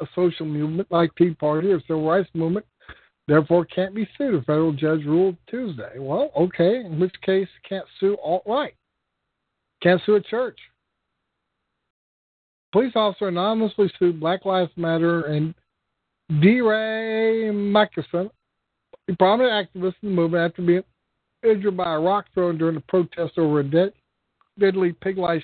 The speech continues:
shooting in Baton Rouge last year. The U S Judge Brian Jackson dismissed the officer's suit and ruled that Black Lives Matter is not an entity capable of being sued.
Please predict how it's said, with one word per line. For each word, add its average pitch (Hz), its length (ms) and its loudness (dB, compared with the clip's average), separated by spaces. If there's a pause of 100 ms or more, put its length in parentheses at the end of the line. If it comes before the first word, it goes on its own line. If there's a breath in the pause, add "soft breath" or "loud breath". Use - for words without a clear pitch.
shooting 165 240 -2
in 147 120 -6
Baton 151 360 -2
Rouge 147 280 -2
last 143 380 -2
year. 110 240 -16 (880 loud breath)
The 165 80 8
U 240 260 4
S 214 60 -4 (140)
Judge 202 340 -10 (560)
Brian 196 560 -2
Jackson 175 480 -2
dismissed 165 420 -4
the 180 60 2
officer's 170 240 2 (100)
suit 170 200 2 (760)
and 160 120 2
ruled 180 200 4
that 139 160 -10
Black 175 280 -4
Lives 190 260 -2
Matter 165 300 -2
is 139 60 -8
not 160 220 0
an 160 80 -4
entity 156 380 -2
capable 147 240 -2
of 147 40 -4
being 165 220 2 (120)
sued. 202 260 0